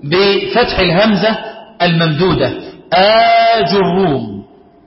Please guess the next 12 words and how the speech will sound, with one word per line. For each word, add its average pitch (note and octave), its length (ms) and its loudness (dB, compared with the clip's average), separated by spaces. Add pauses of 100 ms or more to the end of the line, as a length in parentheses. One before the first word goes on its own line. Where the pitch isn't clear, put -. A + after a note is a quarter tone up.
(1000)
وضم A3 540 2 (140)
الجيم F3+ 1080 0
والراء F3+ 840 0
المشددة. D#3 1160 -2 (1040)
ومعناه G#3+ 920 2
بلغة F3+ 720 0
البربر G3 720 0 (1120)
الفقير G#3 1080 0
الصوفي. C3 760 -4 (680)
الفقير F#3+ 840 -4 (140)
آج F3 260 2
الروم E3+ 680 0